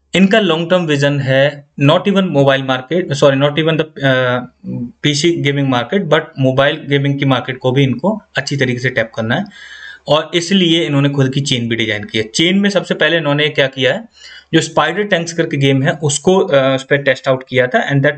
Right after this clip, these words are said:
went, that went very well actually। इसके बाद further जो games हैं उनको भी onboard करेंगे।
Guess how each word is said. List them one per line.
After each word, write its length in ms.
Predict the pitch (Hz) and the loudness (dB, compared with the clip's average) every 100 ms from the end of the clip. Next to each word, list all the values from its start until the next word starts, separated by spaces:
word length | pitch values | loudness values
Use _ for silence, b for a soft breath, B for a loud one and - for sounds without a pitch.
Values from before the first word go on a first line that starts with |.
| 143 | -2
went, 160 | 143 139 | -2 0
that 260 | 131 135 135 | 2 0 0
went 120 | 139 | 0
very 200 | 139 139 | 2 0
well 180 | 135 107 - _ - | 0 -6 -12 _ -16
actually। 320 | - 147 226 B B B | -4 -2 -2 B B B
इसके 200 | 151 - | -2 0
बाद 260 | 165 165 160 | 2 2 0
further 220 | 156 156 196 | -2 0 -2
जो 160 | 185 | -2
games 380 | 147 139 139 - | 0 2 2 0
हैं 80 | 175 | 0
उनको 380 | 147 135 147 139 | 2 2 4 2
भी 260 | 143 202 151 | 2 0 -2
onboard 380 | 117 117 127 | -2 0 0
करेंगे। 360 | 127 120 110 101 | 0 0 -2 -8